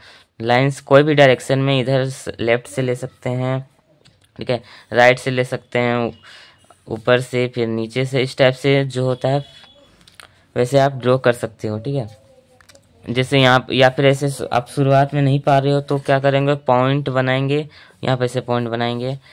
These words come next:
फिर ऐसे डायरेक्ट ऐसे करके ऐसे ड्रॉ करेंगे, ठीक है। इससे जो है थोड़ा सा आप लोग को एक कंट्रोलिंग पावर जो है थोड़ा डेवलप होगा, ठीक है।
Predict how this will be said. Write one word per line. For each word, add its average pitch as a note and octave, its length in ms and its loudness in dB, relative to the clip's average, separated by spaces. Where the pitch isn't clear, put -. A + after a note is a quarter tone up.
फिर A2 100 -2
ऐसे B2 220 0
डायरेक्ट A#2+ 300 6
ऐसे C3 260 -2
करके C3 260 -2
ऐसे B2 300 4
ड्रॉ A#2 180 0
करेंगे, G#2 340 -6
ठीक C#3 140 -8
है। A2+ 120 -10
इससे D#3 400 2
जो D3+ 240 4
है D3+ 160 4
थोड़ा C3+ 380 0
सा D3 240 2
आप C3+ 180 -4
लोग C3+ 180 -4
को C#3 300 -8
एक B2 300 -10
कंट्रोलिंग C3 800 -2
पावर B2 380 0
जो A#2+ 180 -8
है B2 260 -8
थोड़ा B2 260 4
डेवलप A#2+ 480 2
होगा, G2 300 -4
ठीक D3 140 -2
है। C#3 120 0